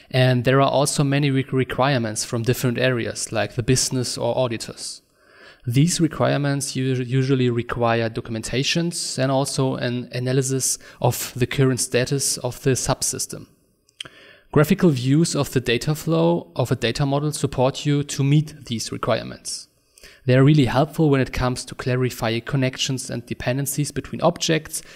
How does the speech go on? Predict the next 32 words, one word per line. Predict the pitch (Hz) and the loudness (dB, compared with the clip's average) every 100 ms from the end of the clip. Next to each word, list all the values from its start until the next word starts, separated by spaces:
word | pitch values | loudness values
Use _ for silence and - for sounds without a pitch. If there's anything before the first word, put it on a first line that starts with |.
| - 170 | -2 2
and | 170 | 6
being | 156 127 | 4 4
able | 131 139 | 2 2
to | - 131 | -2 -4
see | - 131 | -2 0
them | 127 127 | 0 0
at | - | -2
a | - | -2
glance. | 117 95 - - - _ _ _ _ _ _ _ _ _ _ _ _ _ _ | -2 -4 -6 -12 -12 _ _ _ _ _ _ _ _ _ _ _ _ _ _
Graphical | 143 160 185 - 170 | 2 4 2 4 4
data | 139 143 160 | 4 2 0
flows | 156 147 147 147 147 - | -2 0 2 2 0 -2
also | - 135 143 | 0 0 0
support | - 135 127 127 - 131 | -2 -2 -2 -2 -2 -2
you | 123 | -2
on | 120 | -2
the | 117 | -4
following | - 127 139 | -2 0 4
use | 135 135 | 2 2
cases. | - - - - - - | -2 -4 -6 -10 -10 -4
For | 127 | 0
example, | 127 - 127 139 135 | 0 2 0 2 0
as | 123 123 | -2 -4
you | |
can | 127 | -6
see, | 117 117 | -6 -6
the | |
first | 113 143 151 - | -2 0 0 -2
point, | 151 143 | -2 -2
failure | - 131 131 131 131 | -2 -2 0 0 -2
cause | - 135 139 - | -4 -6 -6 -6
identification. | 139 143 139 - 160 151 - 175 180 | -4 -4 -6 0 2 2 0 -2 -4